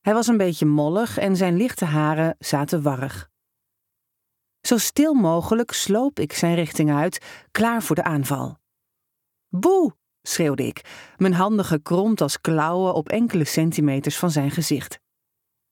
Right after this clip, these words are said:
Ah! De jongen schrok zo hard dat hij van de steen gleed en in de modder terechtkwam.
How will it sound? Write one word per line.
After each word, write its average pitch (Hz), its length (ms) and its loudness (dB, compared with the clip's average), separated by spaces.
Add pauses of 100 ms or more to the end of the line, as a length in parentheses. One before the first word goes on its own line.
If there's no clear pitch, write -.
(280)
Ah! 311 440 -2 (1160)
De 180 160 0
jongen 180 280 2
schrok 160 280 -2
zo 196 280 0
hard 160 400 -4 (220)
dat 180 140 0
hij 196 160 0
van 185 120 0
de 160 60 2
steen 226 420 0
gleed 147 440 -2
en 208 180 0
in 165 140 0
de 160 80 2
modder 196 320 2
terechtkwam. 135 680 -4